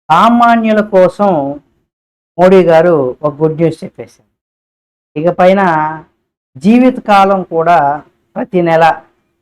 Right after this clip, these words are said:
వాళ్ళకి కొంత అమౌంట్ని అయితే వేస్తారు. ఎంత అమౌంట్ ఏమనేది కూడా తెలుసుకుందాం, ఏంటి ఆ గుడ్ న్యూస్ అనేది కూడా తెలుసుకుందాం. దేశంలో కేంద్ర ప్రభుత్వం ప్రజల అభివృద్ధి కోసం ఎన్నో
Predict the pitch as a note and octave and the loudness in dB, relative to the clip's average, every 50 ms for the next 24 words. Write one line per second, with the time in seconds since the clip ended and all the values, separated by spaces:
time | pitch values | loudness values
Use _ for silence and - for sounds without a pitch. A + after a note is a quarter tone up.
0 | _ _ - D3+ D#3 D#3 D#3 - D#3 C#3+ B2+ A#2+ A#2+ A#2+ - _ _ - D3 D3 | _ _ -6 -4 -2 -2 -2 -6 -6 -6 -6 -6 -10 -12 -18 _ _ -8 -6 -6
1 | C#3+ C#3 C#3 C#3 D3 D3 D3+ C#3+ C3 C3+ B2+ B2+ C3+ C#3 C3 A#2+ A2+ _ _ _ | -4 -4 -4 -4 -2 -2 -2 -2 -4 -8 -12 -8 -8 -8 -8 -8 -12 _ _ _
2 | _ A#2+ C3+ C#3+ D3 D3+ D3 C#3+ C#3+ C#3+ C3+ C3+ C3 C3 C3 B2+ B2+ B2+ B2+ B2 | _ -14 -12 -12 -6 -6 -4 -4 -4 -6 -6 -8 -8 -8 -8 -8 -8 -10 -14 -14
3 | B2 A#2+ A#2 - B2 A#2+ _ - C#3+ D#3 F#3 G#3 G#3 _ _ _ _ _ _ _ | -16 -18 -18 -16 -18 -18 _ -16 -10 -8 -6 -8 -8 _ _ _ _ _ _ _
4 | - D3 F3 F#3+ G#3+ A3+ A#3 A3 A3 G#3 F#3 E3+ D3 D3+ D3 C#3+ D#3+ D#3 D3+ D3+ | -6 -2 0 2 2 2 0 -2 -2 -2 -2 -2 -2 -6 -6 -4 -4 -6 -6 -6
5 | D3 C#3 C3+ C3 C3 B2+ _ - G#2 G#2 _ _ _ A2+ G#2 _ _ _ _ _ | -8 -8 -8 -8 -10 -12 _ -16 -20 -20 _ _ _ -20 _ _ _ _ _ _
6 | _ _ _ _ _ _ _ _ _ _ _ _ _ _ _ _ _ _ _ _ | _ _ _ _ _ _ _ _ _ _ _ _ _ _ _ _ _ _ _ _
7 | - F#3+ A3 B3 A#3+ B3 B3+ B3 B3 A#3+ A#3+ A#3 A#3 A#3 - F#3+ G3+ A3 A#3 A#3 | 0 2 2 2 4 2 2 2 4 4 4 2 2 0 -2 0 0 0 0 0
8 | A#3 A3+ A3+ G#3+ G#3 G#3+ G#3 - G#3+ G#3+ G#3+ A3 G#3+ - _ _ _ _ - F#3 | -2 -2 -2 -2 -2 -4 -6 -6 -6 -4 -4 -4 -6 -10 _ _ _ _ 0 0
9 | F#3+ F#3+ G#3+ G#3 G3 F3 E3+ G3+ A3+ A3+ F#3+ A3 A3+ A#3 A3 G3+ F#3+ F#3+ - G3+ | 2 2 2 2 2 2 4 4 2 2 2 0 -2 0 0 -2 -2 -2 -2 -6
10 | G3 F3+ D#3+ D#3+ E3+ F#3+ G#3 G#3+ A3 A3 | -6 -6 -4 -6 -6 -4 -6 -8 -8 -6